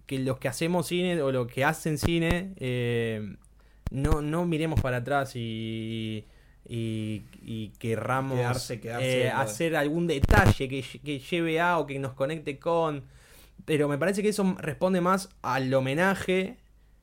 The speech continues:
Speaker 1: o a la influencia que al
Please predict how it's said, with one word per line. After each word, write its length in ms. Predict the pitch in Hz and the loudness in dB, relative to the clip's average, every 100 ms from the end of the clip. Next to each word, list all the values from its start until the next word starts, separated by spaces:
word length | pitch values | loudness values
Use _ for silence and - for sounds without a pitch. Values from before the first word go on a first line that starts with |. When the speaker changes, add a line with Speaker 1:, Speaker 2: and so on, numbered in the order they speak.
| _ - | _ -6
Speaker 1:
o 120 | 131 | 0
a 60 | 135 | 0
la 80 | 139 | 0
influencia 920 | 139 156 156 190 208 196 214 208 294 - - - - - - | -2 0 2 2 2 2 2 2 -4 -14 -20 -20 -20 -20 -8
que 220 | 147 147 | -2 0
al 340 | 151 165 160 | 2 0 -2